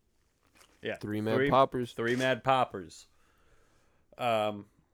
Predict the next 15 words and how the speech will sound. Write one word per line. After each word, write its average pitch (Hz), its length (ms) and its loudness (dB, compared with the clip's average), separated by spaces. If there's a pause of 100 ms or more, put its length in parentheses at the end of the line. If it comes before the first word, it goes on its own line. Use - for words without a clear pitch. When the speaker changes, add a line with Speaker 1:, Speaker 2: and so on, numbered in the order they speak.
(140)
Speaker 1:
now, 139 160 0
for 135 160 -4
this 180 240 -8
one, 202 160 -4
though, 196 400 -2 (1400)
I 139 80 -2
don't 127 140 -4
know. 107 260 -6 (1080)
I 131 100 -6
do 127 460 -8
love 143 400 2
the 123 80 -10
smoked 139 380 -4
flavor, 156 680 -6 (1300)
but 123 400 4